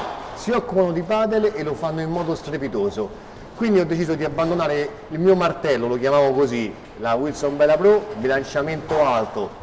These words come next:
tantissima potenza, un controllo che serviva un bel manico per una racchetta che, attenzione ragazzi miei, mi ha stupito. Varlion,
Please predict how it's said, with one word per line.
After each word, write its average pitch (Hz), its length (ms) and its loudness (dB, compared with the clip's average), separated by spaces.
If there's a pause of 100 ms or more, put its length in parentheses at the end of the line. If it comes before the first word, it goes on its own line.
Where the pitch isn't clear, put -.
(200)
tantissima 165 760 -2
potenza, 180 760 0 (540)
un 175 240 2
controllo 165 540 0
che 139 100 0
serviva 147 360 -4
un 147 120 -2
bel 151 140 0
manico 185 500 2
per 143 180 -2
una 139 140 0
racchetta 143 480 -2
che, 123 80 0
attenzione 123 440 -4
ragazzi 110 360 -2
miei, 143 300 -2 (140)
mi 117 160 -8
ha 143 80 -2
stupito. 107 720 -8 (2000)
Varlion, 104 760 0